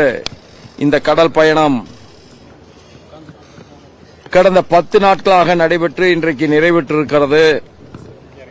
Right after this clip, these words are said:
இது மிகப்பெரிய ஒரு சாதனையாகத்தான் நாம் பார்க்க வேண்டும். மாணவ செல்வங்கள் இன்றைக்கு கடலிலே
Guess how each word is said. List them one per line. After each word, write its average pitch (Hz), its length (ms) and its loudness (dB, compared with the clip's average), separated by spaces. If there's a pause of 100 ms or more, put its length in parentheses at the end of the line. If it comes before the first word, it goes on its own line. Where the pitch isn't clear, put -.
(200)
இது 156 160 2 (800)
மிகப்பெரிய 196 760 2 (640)
ஒரு 170 260 0
சாதனையாகத்தான் 165 880 2
நாம் 147 160 -2
பார்க்க 143 320 -2
வேண்டும். 131 360 -6 (2500)
மாணவ 160 420 4 (120)
செல்வங்கள் 160 420 2
இன்றைக்கு 143 460 0 (800)
கடலிலே 151 540 2